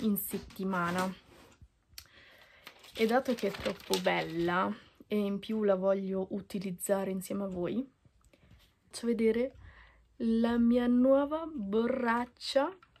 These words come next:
il mio nuovo bicchiere per fare il frappuccino e mettere tutte le cose da bere. Cioè,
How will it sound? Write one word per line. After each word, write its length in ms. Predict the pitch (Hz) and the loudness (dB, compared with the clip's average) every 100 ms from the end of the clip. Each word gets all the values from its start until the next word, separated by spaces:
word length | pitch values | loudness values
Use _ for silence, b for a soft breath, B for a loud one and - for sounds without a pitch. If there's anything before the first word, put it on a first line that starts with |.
| _ _ _ _ - | _ _ _ _ -8
il 80 | 226 | -2
mio 220 | 220 233 | 0 2
nuovo 280 | 233 233 220 | 0 0 -4
bicchiere 1000 | 202 220 240 _ - 233 233 240 277 349 B B B B B B B B _ - - | -4 -4 -6 _ -6 -2 -2 0 -2 -4 B B B B B B B B _ -20 -6
per 160 | - 226 | -2 -2
fare 380 | - 208 214 - | -2 -2 -2 -6
il 140 | 202 | -10
frappuccino 1120 | 202 - 208 202 - 233 - - 180 180 202 | -12 -6 -4 -4 -8 -10 -10 -8 -4 -4 -4
e 100 | - | -6
mettere 480 | 208 196 - - 101 | -8 -8 -8 -6 -6
tutte 300 | - - - | -6 -12 -8
le 120 | 69 | -8
cose 280 | 90 110 101 | -6 -6 -6
da 120 | - | -8
bere. 480 | - - - - 214 - | -8 -8 -8 -10 -12 -16
Cioè, 280 | - 196 - | -6 -4 -4